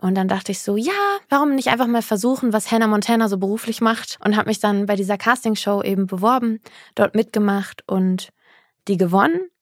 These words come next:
Dann gab's eine Castinganfrage zu dem Kinofilm Bibi und Tina.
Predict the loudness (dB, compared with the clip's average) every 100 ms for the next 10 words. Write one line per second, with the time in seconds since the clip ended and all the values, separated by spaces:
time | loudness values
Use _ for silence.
0 | _ 4 4 4 2 0 -2 0 0 0
1 | -2 0 0 0 -2 0 2 2 0 -2
2 | -4 -2 0 2 0 -2 -2 -2 0 0
3 | 0 2 0 0 0 0 -2 -2 0 0
4 | -2